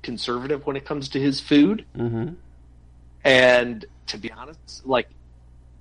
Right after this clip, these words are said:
Speaker 1: it didn't take me more than, like, two or three minutes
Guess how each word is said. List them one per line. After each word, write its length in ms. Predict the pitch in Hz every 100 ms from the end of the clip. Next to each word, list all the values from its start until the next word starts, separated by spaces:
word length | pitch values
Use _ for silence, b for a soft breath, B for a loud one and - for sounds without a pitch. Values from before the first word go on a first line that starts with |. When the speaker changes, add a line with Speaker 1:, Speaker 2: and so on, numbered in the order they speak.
| -
Speaker 1:
it 180 | 147 147
didn't 240 | 170 151
take 320 | - 147 -
me 100 | 147
more 320 | 123 113 127
than, 180 | 117 120
like, 360 | 113 107 - -
two 180 | - 139
or 80 | 131
three 260 | 131 131
minutes 560 | 113 113 160 - -